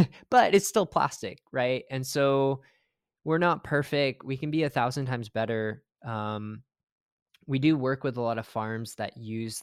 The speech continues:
the techniques like the reishi that I was talking about instead of plastic bags, or the cordyceps, for example. You know, when we had our farm,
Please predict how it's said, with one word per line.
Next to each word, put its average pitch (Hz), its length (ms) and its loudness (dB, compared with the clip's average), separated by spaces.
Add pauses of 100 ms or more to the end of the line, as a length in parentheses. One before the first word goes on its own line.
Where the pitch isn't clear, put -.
the 110 80 -10
techniques 101 540 -14
like 98 180 -10
the 101 60 -10
reishi 98 380 -10
that 160 100 -6
I 160 40 -4
was 151 120 -6
talking 151 280 -6
about 151 300 -2
instead 110 440 -4
of 117 220 -6 (580)
plastic 131 420 -6
bags, 131 500 0
or 113 320 -4 (140)
the 117 120 -10
cordyceps, 143 580 -4
for 123 140 -8
example. 110 720 -8 (840)
You 120 120 -4
know, 110 160 -2
when 110 200 -6
we 113 460 -6 (120)
had 110 220 -6
our 104 80 -6
farm, 156 640 -4